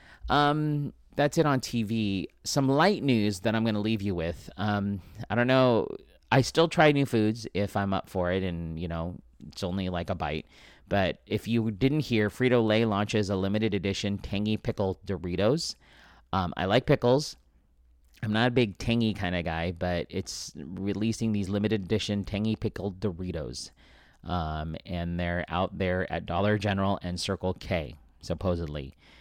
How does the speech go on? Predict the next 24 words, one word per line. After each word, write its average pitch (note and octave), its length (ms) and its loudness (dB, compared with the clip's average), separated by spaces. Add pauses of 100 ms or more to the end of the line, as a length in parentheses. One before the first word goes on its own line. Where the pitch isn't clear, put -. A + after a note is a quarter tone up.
(200)
And E2 800 -4 (720)
it G2+ 120 -4
does G#2 200 2
really G#2+ 220 4
well, G2 420 0 (280)
e-, - 140 -10
especially G2+ 440 0
in F#2+ 60 0
Canada. D#2 480 -4 (240)
It's - 180 -8
like G#2 200 2
an G#2 100 2
intense G2+ 440 -2
pickle - 300 -4
flavor. E2 420 -6 (520)
So A2 460 4 (180)
if G2+ 140 -6
you're G#2 140 2
all C3 100 4
about D3+ 220 2
pickles, C#3 500 2
try A#2 220 2
the A2+ 80 4
Frito-Lay A#2+ 1080 4